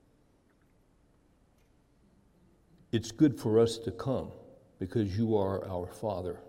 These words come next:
And Jesus didn't say, "If you pray." Jesus said, "When you pray, pray like this.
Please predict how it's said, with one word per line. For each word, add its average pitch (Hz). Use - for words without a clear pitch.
And 113
Jesus 139
didn't 120
say, 113
"If 139
you 92
pray." 85
Jesus 117
said, 104
"When 113
you 85
pray, 87
pray 107
like 87
this. -